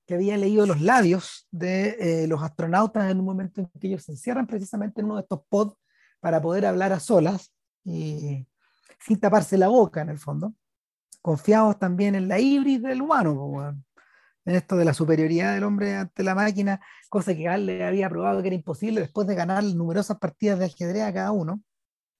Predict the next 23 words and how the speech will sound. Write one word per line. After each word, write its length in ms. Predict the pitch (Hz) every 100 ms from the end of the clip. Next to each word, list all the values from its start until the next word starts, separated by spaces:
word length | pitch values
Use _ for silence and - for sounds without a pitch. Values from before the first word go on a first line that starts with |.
| _ _ _ _
hasta 200 | - -
el 120 | 156
cansancio, 680 | - 160 - 285 196 170 160
digamos. 360 | 165 170 208 208 -
Yo, 140 | 175
yo 160 | 175 175
pensaba, 360 | 160 196 196
o 40 | 170
sea, 260 | 170 147 - _ _ -
mientras 320 | 180 139 151
ve-, 200 | 180 196 _ _
mientras 280 | 196 190 202
los 160 | 180 160
veía 240 | 170 202
jugar 300 | 202 190 202
ajedrez, 360 | 196 180 175 185
yo 100 | 165
decía, 220 | - 165
"¿Tiene 200 | 190 233
algún 240 | 190 208
sentido 500 | - 151 - 269 240
esto, 300 | 139 _ 143
weón?". 260 | 135 151